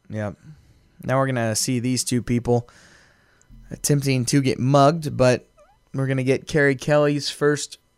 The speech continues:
foray into the world of crime fighting, which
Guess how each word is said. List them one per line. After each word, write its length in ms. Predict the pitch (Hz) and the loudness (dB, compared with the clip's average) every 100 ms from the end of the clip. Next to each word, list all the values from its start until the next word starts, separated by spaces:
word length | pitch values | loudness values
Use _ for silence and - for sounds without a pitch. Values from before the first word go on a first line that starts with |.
| _ _ _ | _ _ _
foray 800 | - 165 160 147 143 139 143 107 | -6 2 4 4 2 2 0 -4
into 280 | 131 - | -8 -6
the 100 | 131 | -6
world 220 | 131 143 131 | -2 -2 -4
of 140 | - | -6
crime 340 | - 147 139 | -4 -2 -2
fighting, 520 | 120 135 131 143 175 160 _ _ _ _ | -2 0 0 -2 -6 -10 _ _ _ _
which 320 | 151 143 - | -2 -2 -6